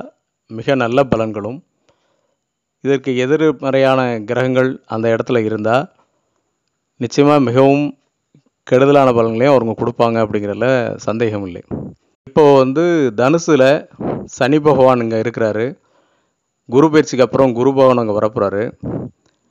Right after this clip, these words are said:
அதோட கேது சேர்வார். அப்ப இந்த மூன்று கிரகங்களும் சேர்ந்த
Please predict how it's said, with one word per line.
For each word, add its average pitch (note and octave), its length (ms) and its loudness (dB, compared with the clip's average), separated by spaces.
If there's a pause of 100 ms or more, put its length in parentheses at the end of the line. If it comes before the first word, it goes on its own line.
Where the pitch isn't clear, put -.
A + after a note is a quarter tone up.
(520)
அதோட C3+ 380 4 (200)
கேது C#3 280 4 (100)
சேர்வார். A2 380 0 (1000)
அப்ப A#2+ 220 -2
இந்த A#2+ 100 -2 (120)
மூன்று D#3+ 360 2 (100)
கிரகங்களும் C#3+ 420 2
சேர்ந்த B2+ 240 4